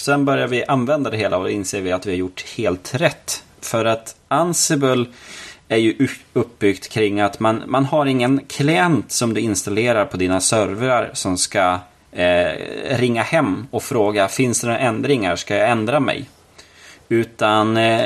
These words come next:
det man gör i Ansible är att man, man trycker ut inställningar. Från den datorn jag sitter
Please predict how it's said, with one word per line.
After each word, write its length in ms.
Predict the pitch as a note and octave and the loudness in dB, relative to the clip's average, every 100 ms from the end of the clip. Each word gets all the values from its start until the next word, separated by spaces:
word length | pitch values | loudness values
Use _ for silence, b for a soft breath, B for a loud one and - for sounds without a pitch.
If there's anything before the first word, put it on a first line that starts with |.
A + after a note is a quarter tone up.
| B2 | 0
det 140 | B2+ | 0
man 180 | C3 C3+ | 2 2
gör 460 | B2 D#3+ F3 E3+ E3 | 2 2 2 2 0
i 140 | B2+ | 0
Ansible 560 | A#2 G#2 - G#2+ G#2 G#2 | 0 0 -2 0 0 2
är 200 | A2+ G2+ | 2 2
att 120 | G#2 | 2
man, 240 | F#2+ G#2+ B2 | 2 0 2
man 180 | B2+ C#3 | 0 0
trycker 560 | - F#3+ - - G#2 F#2+ | -2 -2 -2 0 2 4
ut 240 | F#2 F#2 | 2 0
inställningar. 680 | A2 F2+ - G#2+ G#2 F2+ - | -2 -2 -2 -2 -2 -6 -8
Från 280 | - E3 C#3+ | -2 0 2
den 240 | A#2+ A2+ | 2 2
datorn 400 | A2+ D3 - A#2 | 2 0 0 -2
jag 100 | G#2 | 0
sitter 500 | - B2+ - F2 G2 | 0 -2 -2 -2 -2